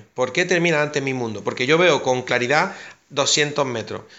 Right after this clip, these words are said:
Sin embargo, una persona con la mirada no-, neutra verá cuatrocientos metros. Esa diferencia de realidad hará que yo perciba un horizonte distinto al de la otra persona. O luego está, por ejemplo, el tropo de las costumbres, cosas que son vistas de una manera a-, aterradora por determinadas culturas,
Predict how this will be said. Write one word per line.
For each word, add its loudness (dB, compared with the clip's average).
Sin -4
embargo, 4
una 4
persona 2
con 0
la -2
mirada 0
no-, -2
neutra 0
verá 2
cuatrocientos 2
metros. 0
Esa 4
diferencia 4
de 4
realidad 4
hará 2
que 2
yo 6
perciba 4
un 4
horizonte 2
distinto -2
al 2
de 0
la 4
otra 0
persona. -6
O 0
luego 4
está, 0
por 4
ejemplo, 0
el 0
tropo 2
de 4
las 0
costumbres, -4
cosas 0
que 0
son -2
vistas 0
de -2
una 2
manera 2
a-, 2
aterradora 2
por 0
determinadas 0
culturas, 0